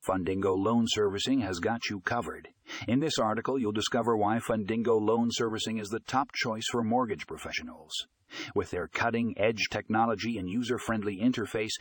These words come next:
they make the loan origination process a breeze. Say goodbye to the days of tedious paperwork and hello to a streamlined digital solution. But that's not all. Fundingo Loan Servicing also offers a wide range of features to help you manage your loans efficiently.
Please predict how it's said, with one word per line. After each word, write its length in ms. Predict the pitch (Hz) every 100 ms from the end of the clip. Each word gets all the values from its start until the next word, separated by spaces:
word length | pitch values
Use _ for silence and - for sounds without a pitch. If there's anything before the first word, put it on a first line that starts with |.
| - -
they 100 | 117
make 200 | 123 123
the 80 | 117
loan 240 | 123 143
origination 600 | 127 120 110 123 131 110
process 520 | - 107 90 104 95
a 80 | 95
breeze. 580 | 85 104 147 147 147 131 - _ _ - - -
Say 220 | - 135
goodbye 440 | 151 127 113 113 120
to 100 | 135
the 80 | 139
days 400 | 120 113 120 117
of 180 | 123
tedious 440 | - 110 110 117 123 -
paperwork 560 | 113 - 90 92 120
and 160 | 104 113
hello 400 | 107 107 104 104
to 160 | 117 117
a 60 |
streamlined 720 | - - 113 110 101 104 107
digital 340 | 87 98 101 98
solution. 680 | - 101 104 - - - - _ - -
But 100 | 127
that's 240 | 180 -
not 180 | 190 170
all. 380 | 127 156 - - _ - -
Fundingo 560 | - 139 131 175 208 104
Loan 220 | 87 80
Servicing 460 | 87 101 87 85 101
also 380 | 107 107 90 104
offers 320 | 95 101 92
a 40 |
wide 440 | 85 92 120 117 92
range 320 | 107 110 87
of 80 | 82
features 420 | 135 120 98 98
to 100 | 95
help 200 | 85 120
you 80 | 90
manage 340 | 95 117 -
your 120 | 87 90
loans 280 | 120 117
efficiently. 640 | 87 - 123 80 - 123